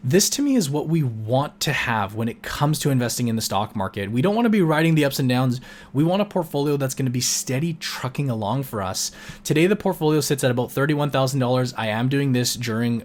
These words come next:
trading hours. You see it's eleven A M here on Pacific Standard Time. I'm actually gonna be placing a trade in just a moment. But just to give you guys a top-down look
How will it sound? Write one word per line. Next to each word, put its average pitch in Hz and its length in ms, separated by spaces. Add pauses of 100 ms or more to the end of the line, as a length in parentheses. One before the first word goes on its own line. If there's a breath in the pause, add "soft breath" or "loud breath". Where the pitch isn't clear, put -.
trading 127 380
hours. 160 320
You 113 80
see 110 160
it's - 80
eleven 107 340
A 117 140
M 113 100
here 117 200
on 110 100
Pacific 113 320
Standard 131 280
Time. 131 240
I'm 107 120
actually 110 240
gonna 123 160
be 113 80
placing 117 380
a 104 40
trade 113 300
in 113 80
just 113 160
a - 20
moment. 185 380 (920 loud breath)
But 151 80
just 180 160
to 185 60
give 190 160
you 180 60
guys 165 180
a 143 220
top-down 139 480
look 135 160